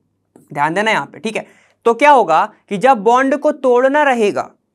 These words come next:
ठीक है, और वैसे भी अगर कोवेलेंट बॉन्ड बना हुआ है इन दोनों के बीच में शेयरिंग से, ठीक है, अब अगर इसकी बात करें तो बी क्या करेगा, बी कहेगा कि तू मेरे साइड दे दे, ठीक है, तो बी अपने साइड को घुमा लेगा, इलेक्ट्रॉन को अपने साइड अट्रैक्ट करने लगेगा।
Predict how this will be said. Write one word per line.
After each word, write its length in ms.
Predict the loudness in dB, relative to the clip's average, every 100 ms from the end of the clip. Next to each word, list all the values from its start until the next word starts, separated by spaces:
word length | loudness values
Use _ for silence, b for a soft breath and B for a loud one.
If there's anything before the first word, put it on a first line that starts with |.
| -6
ठीक 100 | 0
है, 60 | 0
और 160 | 0
वैसे 320 | 0 0 -2
भी 160 | -6 -8
अगर 240 | -6 -4 -4
कोवेलेंट 440 | -4 -2 -4 -2
बॉन्ड 260 | -2 -2 -4
बना 280 | -4 -2 -4
हुआ 240 | -2 -2
है 100 | -2
इन 100 | -4
दोनों 220 | -4 -4
के 100 | -8
बीच 180 | -10 -8
में 100 | -8
शेयरिंग 360 | -2 0 0 -4
से, 280 | -8 -12 -12 b b -12
ठीक 140 | -8
है, 100 | -10 b b
अब 180 | 0 2
अगर 260 | 2 0 -2
इसकी 300 | -4 -8 0
बात 260 | 2 2 0
करें 280 | -2 -2
तो 100 | -4 -6 -8 -6
बी 220 | -2 0
क्या 140 | 0
करेगा, 340 | 2 0 2 0
बी 240 | 0 -4
कहेगा 340 | 2 2 2 0
कि 120 | -2
तू 180 | -4 -2
मेरे 300 | -2 0 -2
साइड 300 | 0 -2 -2
दे 120 | -6
दे, 180 | -8 -12 _ _ _ _ _ _ -4
ठीक 140 | -2
है, 60 | -2 -4
तो 160 | -8 -6
बी 240 | -4 0
अपने 360 | 0 0 0 2
साइड 360 | 2 2 0
को 160 | 0 -2
घुमा 280 | 0 0 0
लेगा, 400 | 0 0 -2 -4 -2
इलेक्ट्रॉन 500 | 0 0 -2 -2 -4
को 140 | -4 -4
अपने 300 | -4 -4 -2
साइड 240 | -2 -2 -4
अट्रैक्ट 500 | -6 -2 -2 -2 -2
करने 280 | -2 -2 -2
लगेगा। 400 | -2 -2 -6